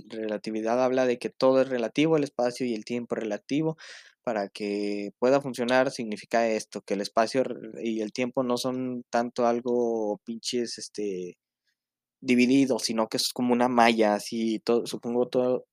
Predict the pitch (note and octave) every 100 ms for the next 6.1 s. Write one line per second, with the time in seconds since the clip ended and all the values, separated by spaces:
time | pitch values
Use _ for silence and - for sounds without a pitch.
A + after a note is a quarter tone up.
0 | _ - B2+ B2 B2 B2+ B2 B2 B2 -
1 | C3 B2 A2+ B2+ - A2+ A2 G#2+ A2+ A2+
2 | A2 A2+ A2 A#2+ A#2 G#2+ G#2 G#2+ A2+ A#2
3 | - A2+ G#2 F2+ E2+ - - - - A2
4 | G#2+ - _ _ _ _ _ _ _ _
5 | _ G#2 G2+ F#2+ F#2+ F#2+ F#2+ F#2+ F#2+ F#2